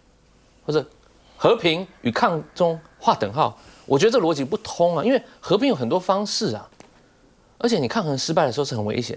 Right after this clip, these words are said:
的。乌克兰战争就是抗衡失败的样子，以哈战争它就是权力平衡失衡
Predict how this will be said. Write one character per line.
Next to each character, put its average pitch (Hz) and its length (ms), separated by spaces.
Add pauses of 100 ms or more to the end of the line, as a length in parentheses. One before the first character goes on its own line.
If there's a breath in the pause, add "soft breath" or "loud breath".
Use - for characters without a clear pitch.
的。 - 60 (160 loud breath)
乌 170 120
克 185 200
兰 110 180 (1120)
战 123 160
争 127 140
就 131 60
是 123 100
抗 135 220
衡 110 140
失 107 160
败 110 160
的 - 80
样 - 100 (100)
子， - 100 (960)
以 113 140
哈 175 160
战 170 180
争 147 100
它 156 120
就 180 100
是 170 80 (300 loud breath)
权 151 160
力 202 80
平 135 120
衡 135 80
失 208 220
衡 113 260